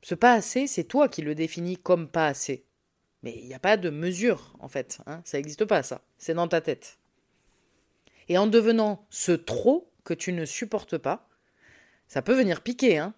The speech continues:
parce que c'est justement ce que tu ne supportes pas. Ben, tu vas te rendre compte qu'en fait, ah ouais, en fait, c'est un jeu, c'est cool, je peux le faire. Et c'est juste que je m'autorise pas à être comme ça.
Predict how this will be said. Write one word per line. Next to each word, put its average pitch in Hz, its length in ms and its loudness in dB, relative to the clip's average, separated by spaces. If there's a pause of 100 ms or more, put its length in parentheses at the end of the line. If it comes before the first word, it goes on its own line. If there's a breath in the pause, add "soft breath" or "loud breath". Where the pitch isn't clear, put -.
(240)
parce 151 120 -6
que 170 120 -4
c'est 180 180 -2
justement 226 480 2
ce 247 100 -6
que 190 80 0
tu 185 200 -4
ne 180 160 -2
supportes - 580 -4
pas. - 260 -8 (880)
Ben, 165 140 2
tu 233 140 -2
vas 302 120 6
te - 80 -14
rendre 175 200 -4
compte 208 280 -4
qu'en 185 160 2
fait, - 400 -2 (1040)
ah - 80 -8
ouais, 240 160 2
en 277 120 0
fait, 269 180 0
c'est 247 100 0
un 226 100 2
jeu, 180 200 0
c'est 233 160 -2
cool, 185 380 -8
je - 100 -16
peux 233 80 4
le 226 60 4
faire. - 360 -4 (1200)
Et 170 60 -4
c'est 185 160 0
juste 254 300 2
que 240 60 4
je 180 100 0
m'autorise 214 640 4
pas - 340 0 (100)
à 156 120 2
être 160 140 2
comme 156 200 -2
ça. - 280 -6